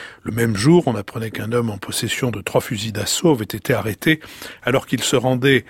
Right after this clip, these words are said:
à la marche des fiertés de Los Angeles. Celle qui se déroulera à San Francisco dimanche prochain, l'une des plus fréquentées au monde, bénéficiera d'un service de sécurité renforcé.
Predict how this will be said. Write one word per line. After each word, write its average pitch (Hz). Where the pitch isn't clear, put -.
à 101
la 107
marche 135
des 107
fiertés -
de 110
Los 131
Angeles. 95
Celle 120
qui -
se -
déroulera 117
à -
San -
Francisco -
dimanche 104
prochain, 165
l'une 104
des 104
plus 104
fréquentées 104
au 95
monde, 135
bénéficiera 120
d'un 110
service 127
de 110
sécurité 110
renforcé. -